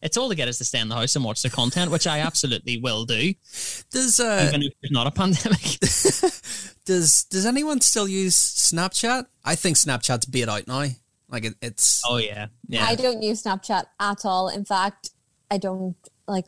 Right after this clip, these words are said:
Speaker 3: the app isn't downloaded on my phone because things
Speaker 1: Yeah.
Speaker 3: unload themselves when I have no storage. And I just would never
Speaker 1: <laughs>
Speaker 3: re-download it 'cause
Speaker 1: I, I have it,
Speaker 3: Yeah.
Speaker 1: but it is very much bottom of my social media
Speaker 2: Yeah.
Speaker 1: pile.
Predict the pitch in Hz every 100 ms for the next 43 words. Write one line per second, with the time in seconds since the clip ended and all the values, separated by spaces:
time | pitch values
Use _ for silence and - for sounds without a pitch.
0 | _ 202 190 190 190 196 175 190 185 180
1 | 175 175 185 190 180 190 185 190 196 190
2 | - 180 180 185 - - 180 180 180 185
3 | - 175 175 175 190 190 190 185 185 -
4 | 185 175 175 - - 175 180 180 175 185
5 | 180 196 - - - - - 190 180 180
6 | 175 190 185 170 170 175 170 - 180 175
7 | 170 170 180 190 - _ _ _ - 190
8 | 170 170 196 190 _ - 151 170 - 147
9 | 139 196 175 165 147 147 147 131 139 127
10 | 135 135 123 - - 107 113 117 113 110
11 | - 117 - 113 110 107 104 107 113